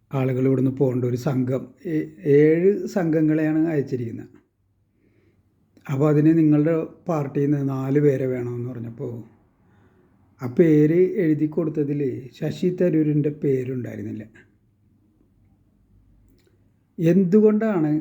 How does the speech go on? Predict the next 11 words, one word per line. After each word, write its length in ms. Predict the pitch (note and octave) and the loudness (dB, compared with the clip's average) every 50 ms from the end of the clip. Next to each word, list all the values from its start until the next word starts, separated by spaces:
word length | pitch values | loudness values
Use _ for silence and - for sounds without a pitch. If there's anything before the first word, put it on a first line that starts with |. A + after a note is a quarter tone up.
| D#3 - - _ _ _ _ _ - | -4 -8 -16 _ _ _ _ _ -6
ഇവർ 120 | D3 D3 D3+ D3+ - | -4 -4 -2 -2 -2
ശശി 280 | F3+ E3 - - D3 B2+ - | -4 -4 -4 -6 -8 -6 -4
തരൂരിൻ്റെ 420 | D3+ C#3 C3 C3 B2+ B2 B2 C3 B2+ - - | -4 -2 -2 -2 -2 -4 -6 -8 -6 -4 -2
പേര് 400 | C#3+ C3 B2 A#2 A2+ G#2+ B2 B2+ - - - - _ _ _ _ _ _ _ _ _ - | -2 0 -2 -2 -4 -6 -8 -8 -8 -12 -14 -18 _ _ _ _ _ _ _ _ _ -4
ചേർക്കാതിരുന്നത് 1000 | - D#3+ C#3 C#3+ C#3+ C#3+ - - - E3+ E3 E3 F3 E3 D#3 C#3 B2+ A#2+ A#2+ - - _ _ _ _ - | -2 0 0 0 0 -4 -4 -4 -2 -2 2 2 2 2 2 0 -2 -4 -6 -12 -16 _ _ _ _ -4
എന്നൊരു 280 | D3+ D3 D#3 D#3 D3+ D3+ - | 0 2 2 2 2 2 2
ചോദ്യമുണ്ടല്ലോ, 580 | E3+ D3+ C#3 A#2+ B2 B2+ A#2+ A#2 A2 G#2+ - - - _ _ _ _ _ _ _ _ _ _ _ _ _ _ _ _ _ _ _ _ _ D3 D3 - - E3 D3+ | 2 2 2 0 -2 -4 -6 -6 -10 -14 -16 -18 -20 _ _ _ _ _ _ _ _ _ _ _ _ _ _ _ _ _ _ _ _ _ -10 -8 -6 -4 0 2
എന്തുകൊണ്ട് 360 | C3+ C3+ C#3 D3+ D#3 D#3 E3 D#3 - - | 2 4 4 4 4 2 0 0 0 0
ചേർത്തില്ല? 380 | E3+ D3+ B2+ - - C3 A2+ F2+ - - - _ _ _ _ _ _ _ _ _ _ _ _ _ _ _ _ _ _ _ _ _ _ _ _ _ _ _ _ _ _ _ _ _ _ _ _ _ _ _ _ _ _ _ _ _ _ _ - | 0 0 0 -2 -4 -4 -4 -6 -10 -16 -20 _ _ _ _ _ _ _ _ _ _ _ _ _ _ _ _ _ _ _ _ _ _ _ _ _ _ _ _ _ _ _ _ _ _ _ _ _ _ _ _ _ _ _ _ _ _ _ -2
അത് 240 | D3 C#3+ C#3 D#3 G3+ C4 C3 - - - - D3+ | 0 2 4 4 4 4 2 -2 -6 -4 0 2
എനിക്ക് 260 | D3+ D#3 D3+ E3+ | 2 2 2 0